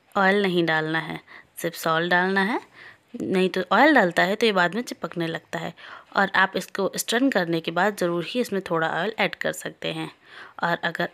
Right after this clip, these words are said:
आपका मन हो तो इसमें ऑयल ना ऐड करें। और अगर ये आप धुलने के बाद भी आपका चिपकता ही रहता है,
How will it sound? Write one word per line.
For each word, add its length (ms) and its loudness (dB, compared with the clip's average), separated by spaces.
आपका 360 0
मन 260 -2
हो 200 -2
तो 100 -2
इसमें 400 -2
ऑयल 240 2
ना 120 2
ऐड 200 0
करें। 320 0
और 180 4
अगर 300 4
ये 320 4
आप 300 -4
धुलने 380 4
के 140 0
बाद 460 0
भी 120 4
आपका 360 4
चिपकता 560 -2
ही 180 0
रहता 380 -4
है, 280 -6